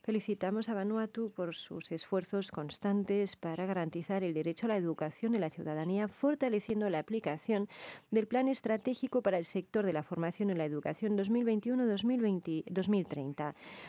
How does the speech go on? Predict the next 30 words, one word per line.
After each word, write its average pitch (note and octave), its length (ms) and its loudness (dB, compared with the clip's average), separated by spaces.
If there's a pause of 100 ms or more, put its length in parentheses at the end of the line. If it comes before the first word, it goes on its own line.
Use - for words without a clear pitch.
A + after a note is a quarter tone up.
(480)
Nos E3+ 680 2
alienta A#3 600 2
la A#3+ 80 4
aplicación F#3 600 2
integral A3+ 600 2
de A3 100 2
la D#3+ 140 2
Política F3+ 500 0
Nacional D3+ 500 -2
para D#3 200 -2
la C#3+ 100 -2
Igualdad C#3+ 320 -2
de D3 140 0
Género B3+ 480 2
dos F3 200 2
mil F3 140 2
veintiuno, F#3 420 2
dos E3+ 200 2
mil D3+ 260 -2
treinta, B3+ 560 2 (460)
que F#3+ 100 0
contempla F#3 480 2
la D#3 140 0
protección G#3 680 2
y F#3+ 80 2
promoción F#3+ 520 2
de F3+ 80 4
los E3 220 0
derechos G3 520 0
de G3 220 2